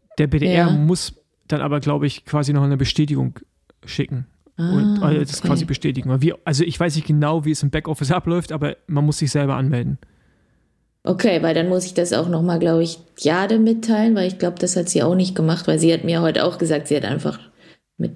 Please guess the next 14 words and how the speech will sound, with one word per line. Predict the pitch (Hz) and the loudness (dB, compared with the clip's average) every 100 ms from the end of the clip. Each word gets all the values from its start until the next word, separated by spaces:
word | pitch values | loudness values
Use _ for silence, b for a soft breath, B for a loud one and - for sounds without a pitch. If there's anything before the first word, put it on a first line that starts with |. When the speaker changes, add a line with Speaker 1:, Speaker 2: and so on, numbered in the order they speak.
| - - | -12 -6
Speaker 2:
Torben | 175 170 147 | -2 0 0
nur | 151 - | -4 -6
Kontakt | - 135 156 135 - | -4 -4 -4 -6 -6
gehabt. | 156 160 151 | -8 -4 0
Speaker 1:
Nee, | 139 135 | 2 2
also | 156 135 | 2 0
letzter | 156 - 190 185 | -2 -2 -2 0
war | 175 175 | -2 -4
es | - | -2
auch | 165 | -4
so, | - | -4
dass | 147 139 - | -4 -4 -2
man, | 143 139 160 - - | 0 0 -4 -8 -4
also | 127 | 0